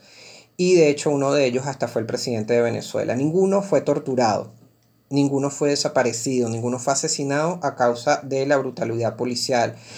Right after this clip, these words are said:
A ninguno se le vulneró su derecho a la defensa y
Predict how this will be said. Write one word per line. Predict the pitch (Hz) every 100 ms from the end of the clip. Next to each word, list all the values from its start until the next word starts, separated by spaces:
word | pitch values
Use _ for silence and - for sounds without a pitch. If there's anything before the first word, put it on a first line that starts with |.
| -
A | 147
ninguno | 151 151 185 233
se | 220
le | 170
vulneró | 151 143 139 131
su | - 160
derecho | 143 131 147
a |
la | 156
defensa | 139 - 147 151 180 175 -
y | 185 202 -